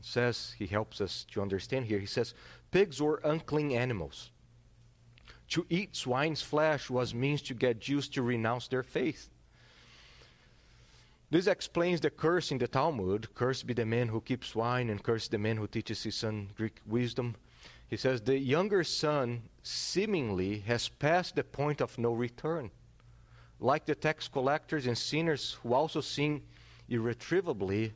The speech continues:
lost to Israel." That's where he is. It seems like there is no point.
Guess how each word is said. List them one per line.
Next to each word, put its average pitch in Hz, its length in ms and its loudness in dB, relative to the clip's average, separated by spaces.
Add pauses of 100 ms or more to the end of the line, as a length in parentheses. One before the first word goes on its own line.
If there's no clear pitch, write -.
lost 110 760 -4
to - 180 -12
Israel." 95 480 -6 (960)
That's - 260 -8
where 127 140 -2
he 120 200 -6
is. - 240 -18 (360)
It 107 120 -4
seems 143 340 0
like 90 200 -2
there 110 140 2
is 101 120 -4
no 98 160 0
point. - 260 -14